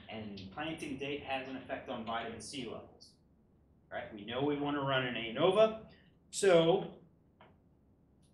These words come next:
what we do is create our linear model first, create our full model. Vitamin C is a function of cultivar plus, or times date.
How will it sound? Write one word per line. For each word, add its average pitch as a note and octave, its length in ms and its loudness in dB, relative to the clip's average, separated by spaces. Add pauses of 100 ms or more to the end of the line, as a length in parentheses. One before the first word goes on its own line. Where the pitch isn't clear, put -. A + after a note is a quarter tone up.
what D3+ 180 -2
we E3+ 120 0
do E3 340 4
is C3+ 320 -2 (320)
create C#3 320 0
our D3+ 140 6
linear D#3+ 320 2
model E3 300 0
first, C3+ 280 -8 (160)
create B2+ 240 -2
our - 140 -2 (120)
full D#3+ 360 4
model. D#3+ 500 -6 (800)
Vitamin C#3 300 -2
C D3 160 -2
is C#3+ 100 2
a - 40 -6
function B2 360 -8
of G2+ 80 -16
cultivar A2+ 800 -4
plus, - 300 -10 (120)
or F2+ 300 -6
times F#2+ 360 -10
date. - 460 2